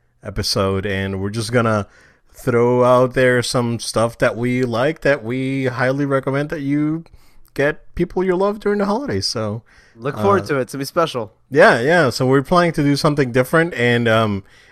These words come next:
Speaker 1: and also in December we're planning to do some different stuff instead of just going with, uh, our regular, um, you know, news feed, uh, sort of format that we have here. Uh, but Joel, what's up, man? Anything new that you've, uh, been up to?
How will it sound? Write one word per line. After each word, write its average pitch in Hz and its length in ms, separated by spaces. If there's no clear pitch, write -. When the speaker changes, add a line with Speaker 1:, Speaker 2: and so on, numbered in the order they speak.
Speaker 1:
and 135 120
also 147 280
in 135 60
December 127 380
we're 117 140
planning 117 320
to 110 100
do 107 160
some 107 240
different 104 360
stuff 104 320
instead 107 300
of 101 140
just 101 180
going 101 380
with, 98 300
uh, 92 220
our 98 180
regular, 101 640
um, 92 340
you 117 160
know, 95 180
news 98 500
feed, 98 460
uh, 95 340
sort 104 280
of 98 80
format 101 540
that 107 140
we 98 180
have 98 300
here. 104 360
Uh, 107 360
but 123 100
Joel, 190 220
what's 185 240
up, 220 200
man? 135 200
Anything 143 480
new 151 200
that 139 180
you've, 131 300
uh, 135 260
been 139 160
up - 140
to? 196 200